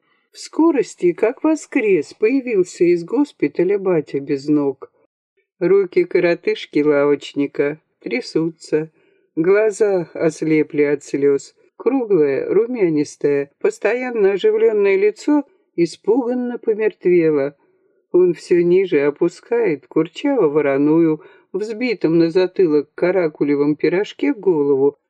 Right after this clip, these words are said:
будто кланяется отцу в кожаные обрубки ног. «Голубчик ты мой, голубчик!» жалко виновато приговаривает, бормочет он, точно молит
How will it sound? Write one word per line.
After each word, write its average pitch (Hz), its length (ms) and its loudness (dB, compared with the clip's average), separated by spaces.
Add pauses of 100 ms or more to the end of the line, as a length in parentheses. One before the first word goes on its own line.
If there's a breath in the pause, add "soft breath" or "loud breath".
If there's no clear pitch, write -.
(100)
будто 302 480 -2
кланяется 170 840 0
отцу 240 420 -10
в - 100 -20
кожаные 160 680 -2
обрубки 135 560 -6
ног. 123 440 -6 (480)
«Голубчик 180 920 -2
ты 196 200 -4
мой, 185 360 2 (220 soft breath)
голубчик!» 262 1000 0 (320 soft breath)
жалко 233 540 -2
виновато 208 600 0
приговаривает, 190 1040 0 (240)
бормочет 262 840 -2
он, 208 220 2 (340)
точно 269 520 -2
молит 269 360 0